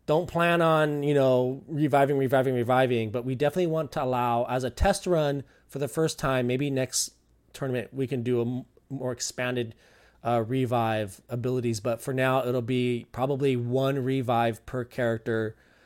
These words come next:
um, if they die twice, then it counts as a lost toon.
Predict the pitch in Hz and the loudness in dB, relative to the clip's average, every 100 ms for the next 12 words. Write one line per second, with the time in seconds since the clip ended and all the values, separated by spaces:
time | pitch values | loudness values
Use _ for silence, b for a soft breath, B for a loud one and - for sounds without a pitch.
0 | b - 117 110 117 - 127 123 123 120 | b -4 -2 -2 -4 0 0 2 2 0
1 | - 131 123 113 - - 117 107 120 113 | 2 4 4 2 -2 -4 -6 -4 -8 -8
2 | 113 110 107 107 - - 113 104 | -6 -2 0 -2 -4 -4 -2 -4